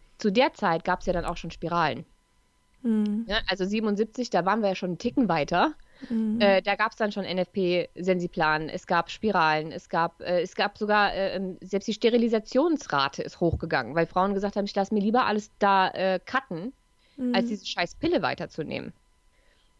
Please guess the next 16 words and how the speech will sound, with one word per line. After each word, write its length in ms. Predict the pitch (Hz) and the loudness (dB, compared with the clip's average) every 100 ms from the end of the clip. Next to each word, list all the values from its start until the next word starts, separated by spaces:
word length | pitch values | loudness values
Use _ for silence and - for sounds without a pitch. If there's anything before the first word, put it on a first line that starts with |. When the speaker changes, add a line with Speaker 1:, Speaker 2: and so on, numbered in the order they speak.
| _ 196 | _ 2
Speaker 1:
Ähm, 480 | 175 165 165 165 - | 2 0 -6 -10 -8
ja, 180 | - 226 - - | -2 -2 -4 -12
das 180 | 180 | -6
war 140 | 208 214 | -4 -2
so 100 | 226 | -4
die, 300 | 208 214 214 | -4 -6 -6
die 140 | 208 | -4
letzte 420 | 190 220 - 240 | -2 -2 -2 -4
große 580 | 202 175 233 262 233 180 | 0 4 4 4 4 2
Pillenmüdigkeit 920 | - 196 175 170 160 156 - 160 147 | 2 0 0 0 -2 -4 -4 -2 -2
hier 160 | - 175 | -2 0
bei 120 | 156 | 0
uns 140 | 160 170 | 0 -4
in 80 | 156 | -2
Deutschland. 520 | 147 - - 370 - - - - - - _ _ - | -2 -2 -2 -4 -8 -20 -20 -20 -20 -20 _ _ 0
Ähm, 480 | 202 190 190 196 | 4 4 2 -4